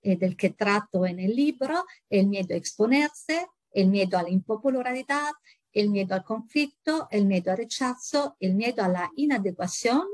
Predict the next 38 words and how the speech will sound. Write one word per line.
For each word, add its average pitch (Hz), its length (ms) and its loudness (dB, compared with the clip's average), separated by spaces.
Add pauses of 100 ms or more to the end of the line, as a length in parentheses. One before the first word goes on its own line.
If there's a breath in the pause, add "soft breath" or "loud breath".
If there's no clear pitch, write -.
(120)
o 175 200 0
síndrome 190 520 0
del 185 160 -2
imposter-, 269 580 -2 (300)
impostor 226 760 0
y 220 300 -4
el 247 140 -4
miedo 190 480 2
al 202 160 -4
fracaso. - 760 -12 (520 loud breath)
Eh, 214 300 6
la 208 180 4
idea 247 320 4
de 196 300 2
este 247 280 -2
libro 339 580 -2
es 190 380 -2
guiar 202 300 0
a 190 40 -2
la 180 160 -2
persona 294 600 -2 (500 loud breath)
a 190 240 0
ver 220 340 -2
cómo 196 560 -4
se 185 200 -4
puede 262 480 0 (420)
entrapar 202 680 0 (120)
en 185 160 -2
una 175 220 -10
trampa 220 440 -2
de 180 140 -4
miedo 202 280 0
de 180 100 -8
no 180 120 -4
estar 208 300 -6
a 196 60 0
la 196 100 0
altura 302 460 0